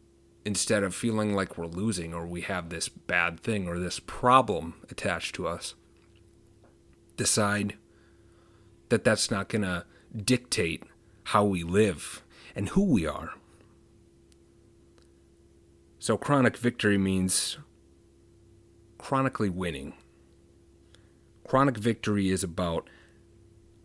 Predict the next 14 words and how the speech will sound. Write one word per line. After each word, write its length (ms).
how 200
to 180
live 420
in 280
your 180
conditions 800
and 260
continue 960
to 180
win. 520
Win 240
at 140
what? 280
Life. 560